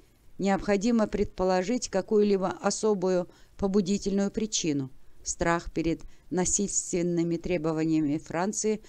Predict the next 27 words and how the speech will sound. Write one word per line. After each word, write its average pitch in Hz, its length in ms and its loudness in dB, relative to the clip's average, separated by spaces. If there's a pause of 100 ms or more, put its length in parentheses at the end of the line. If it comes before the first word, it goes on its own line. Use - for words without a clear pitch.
(220)
тут 220 180 2
ничего 220 440 4
не 220 140 4
объясняет, 180 720 0 (280)
потому 180 280 2
что 170 200 -4
Турции 220 500 -2
не 202 160 2
могло 185 560 2 (240)
не 180 140 0
быть 180 240 0
известно, 160 680 -2 (400)
что - 480 -2
от 180 220 -6
нападения 165 640 0
Франции 156 480 -2
она 190 200 0
всегда 165 600 -4 (320)
нашла 156 420 -2
бы 143 140 -4
поддержку 143 680 -4
и 110 80 -4
защиту 139 680 -6 (360)
в 156 80 -4
России, 135 600 -4 (680)
а, 156 100 -4
вероятно, 147 640 -4